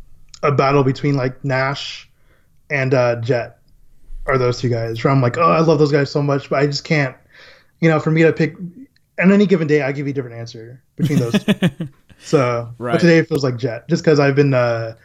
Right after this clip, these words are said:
Speaker 1: I listened to, um, Mike Frawler's, uh, Forgotten Mavericks podcast
Speaker 2: Yeah,
Speaker 1: about
Speaker 2: yeah.
Speaker 1: it, and I was like, "Oh, man, like, this is awesome." <laughs> So
Speaker 2: Yeah, he just, yeah, Mike Frailer has, uh,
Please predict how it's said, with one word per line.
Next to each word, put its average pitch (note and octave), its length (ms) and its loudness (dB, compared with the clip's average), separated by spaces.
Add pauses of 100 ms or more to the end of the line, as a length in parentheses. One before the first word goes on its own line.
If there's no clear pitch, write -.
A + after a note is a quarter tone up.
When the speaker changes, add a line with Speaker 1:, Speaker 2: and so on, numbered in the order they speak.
(460)
Speaker 1:
I D3+ 140 2
listened D3 340 2
to, C#3+ 200 0
um, A#2 640 -6 (540)
Mike C#3+ 220 0
Frawler's, B2 680 0
uh, A#2+ 440 2 (380)
Forgotten C#3 420 2
Mavericks C3+ 360 -2
podcast F3+ 400 0
Speaker 2:
Yeah, D#3 120 2
Speaker 1:
about G3+ 180 4
Speaker 2:
yeah. G#3 80 2
Speaker 1:
it, G#3+ 60 -6 (340)
and D3+ 100 0
I C#3+ 60 4
was C#3+ 120 2
like, C#3+ 100 2
"Oh, F3+ 220 4
man, D3+ 300 2
like, C3 300 -4 (220)
this F3+ 120 2
is D3+ 80 2
awesome." B2+ 480 -2
<laughs> - 40 -18
So E3 400 2 (720)
Speaker 2:
Yeah, E3+ 180 -2
he G3+ 140 -2
just, G#3+ 260 0
yeah, D#3+ 280 -2
Mike C#3+ 200 -4
Frailer D#3 300 0
has, C3+ 280 -2
uh, A#2+ 300 -4